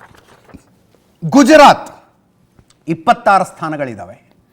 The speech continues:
ಇಪ್ಪತ್ತಾರಕ್ಕೆ ಇಪ್ಪತ್ತಾರು ಬಿ ಜೆ ಪಿ ಕ್ಲೀನ್ ಸ್ವೀಪ್ ಮಾಡುತ್ತೆ ಅಂತ ಈ ಜಗತ್ತು ಹೇಳ್ತಾ ಇರೋದು. ಇದನ್ನು ಎಸ್ ನೋ ಅಂತ ಬೆಟ್ಟಿಂಗ್ ಕಟ್ತಾರೆ. ಮಧ್ಯಪ್ರದೇಶ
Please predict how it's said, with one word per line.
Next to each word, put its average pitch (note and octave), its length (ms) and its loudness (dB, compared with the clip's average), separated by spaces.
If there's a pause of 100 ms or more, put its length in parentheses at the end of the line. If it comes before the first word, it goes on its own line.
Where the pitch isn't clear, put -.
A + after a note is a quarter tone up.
(360)
ಇಪ್ಪತ್ತಾರಕ್ಕೆ F3 640 -8
ಇಪ್ಪತ್ತಾರು B2+ 460 -14 (140)
ಬಿ C3 140 -14
ಜೆ C3 140 -14
ಪಿ C3+ 140 -20
ಕ್ಲೀನ್ F#3+ 280 -14
ಸ್ವೀಪ್ - 260 -20
ಮಾಡುತ್ತೆ F#2+ 320 -20
ಅಂತ E3 160 -20
ಈ G#3+ 80 -14
ಜಗತ್ತು A2 380 -14
ಹೇಳ್ತಾ G2 220 -14
ಇರೋದು. - 300 -20 (1300)
ಇದನ್ನು D3+ 240 -6
ಎಸ್ F#3+ 360 -4
ನೋ F#3 140 0
ಅಂತ F3 140 0
ಬೆಟ್ಟಿಂಗ್ D#3+ 300 -6
ಕಟ್ತಾರೆ. - 360 -14 (1300)
ಮಧ್ಯಪ್ರದೇಶ C4 760 0